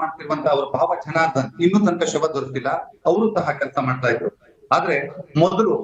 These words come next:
ಪ್ರಥಮವಾಗಿ ಸಿಕ್ಕಿದ್ದು ಓರ್ವ, ಅವರ ಲಕ್ಷ್ಮಣ್ ನಾಯ್ಕರ ಶವ ಸಿಕ್ಕಿತ್ತು. ಅಲ್ಲಿಂದ ಒಂದು ಹತ್ತು ಕಿಲೋಮೀಟರ್, ಈ ಘಟನಾ, ಘಟನೆ ನಡೆದ ಸ್ಥಳದಿಂದ ಹತ್ತು ಕಿಲೋಮೀಟರ್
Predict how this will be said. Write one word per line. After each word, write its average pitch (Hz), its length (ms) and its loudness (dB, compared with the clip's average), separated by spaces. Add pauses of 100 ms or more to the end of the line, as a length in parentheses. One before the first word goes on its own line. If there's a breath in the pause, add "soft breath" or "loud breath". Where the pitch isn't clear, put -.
(120)
ಪ್ರಥಮವಾಗಿ 180 640 0
ಸಿಕ್ಕಿದ್ದು 170 380 2 (560)
ಓರ್ವ, 180 220 4 (720)
ಅವರ 160 120 2 (120)
ಲಕ್ಷ್ಮಣ್ 180 360 -2
ನಾಯ್ಕರ 170 280 -2
ಶವ 165 220 -4 (120)
ಸಿಕ್ಕಿತ್ತು. 165 320 -8 (160)
ಅಲ್ಲಿಂದ 170 340 4
ಒಂದು 156 220 -6
ಹತ್ತು - 160 -4
ಕಿಲೋಮೀಟರ್, - 420 -6 (280)
ಈ 143 60 2 (140)
ಘಟನಾ, 175 280 2 (180)
ಘಟನೆ 175 260 -6
ನಡೆದ 170 260 -4
ಸ್ಥಳದಿಂದ 156 440 0 (420)
ಹತ್ತು 165 200 2
ಕಿಲೋಮೀಟರ್ 175 440 -4